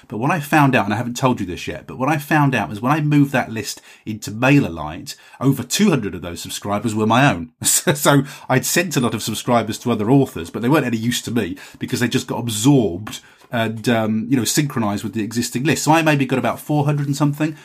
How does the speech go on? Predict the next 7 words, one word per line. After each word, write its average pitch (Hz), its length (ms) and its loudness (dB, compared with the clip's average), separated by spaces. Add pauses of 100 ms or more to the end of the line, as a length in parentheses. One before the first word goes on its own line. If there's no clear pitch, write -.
from 117 160 -12
the 107 80 -2
thriller 147 380 2
Book - 260 -8
Sweeps. 73 380 -8
Now, 120 220 2 (480)
the 127 260 -2